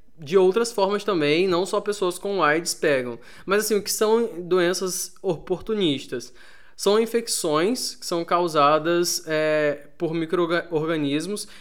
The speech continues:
que em pessoas com imunidade normal geralmente não chegam nem a causar doença, mas em pessoas com imunidade baixa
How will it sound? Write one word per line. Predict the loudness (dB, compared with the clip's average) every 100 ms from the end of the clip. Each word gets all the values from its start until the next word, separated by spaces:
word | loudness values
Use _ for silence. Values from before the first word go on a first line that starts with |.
| -20 -12
que | -2 -2 0
em | 4
pessoas | 4 6 6 6 6
com | 6 6
imunidade | 6 4 2 4 2 2
normal | 0 0 4 6 6
geralmente | 4 4 4 0 0
não | -2 0
chegam | 2 4 2
nem | 2 2
a | 0
causar | -2 -4 -4 -2 -2
doença, | 2 2 2 0 -2 -8 -10 -4
mas | 0 2
em | 2
pessoas | 0 2 0 0 -4
com | -4
imunidade | -2 -2 0 0 0 -2
baixa | -2 2 2 2 0 -4